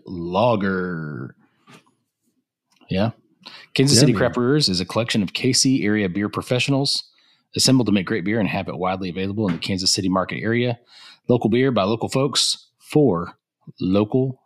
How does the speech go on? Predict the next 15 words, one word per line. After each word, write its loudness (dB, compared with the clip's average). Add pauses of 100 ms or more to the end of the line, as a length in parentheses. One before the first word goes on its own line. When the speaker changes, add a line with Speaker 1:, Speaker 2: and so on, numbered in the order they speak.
(100)
Speaker 1:
folks. -2 (560)
I 4
like 2
the 2
word 2
folks. -2 (260)
I -12
say -2
it 2
a 2
lot. 4
Speaker 2:
I 4
do 6
too. -4 (380)
Yeah. 2